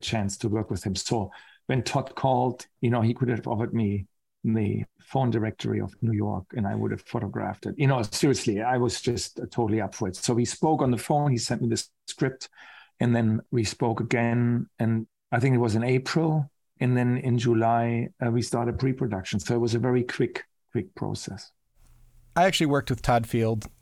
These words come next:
Speaker 2: back in nineteen ninety-three. He will never remember me. It was during the production of a movie called Farmer and Chase,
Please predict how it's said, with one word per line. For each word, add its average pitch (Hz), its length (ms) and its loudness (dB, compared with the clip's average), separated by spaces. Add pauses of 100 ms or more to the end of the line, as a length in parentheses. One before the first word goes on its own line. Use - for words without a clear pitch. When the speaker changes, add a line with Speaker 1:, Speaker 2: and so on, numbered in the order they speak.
(140)
Speaker 2:
back 120 260 2
in 120 140 2
nineteen 120 300 0
ninety-three. 117 640 0
He 160 180 0
will 151 120 4
never 131 280 6
remember 127 340 2
me. 101 280 0
It 113 40 0
was 127 120 2
during 143 180 4
the 135 60 2
production 120 560 2
of 107 500 2
a 113 60 2
movie 110 240 2
called 101 500 2
Farmer 127 340 2
and 101 120 2
Chase, 76 400 0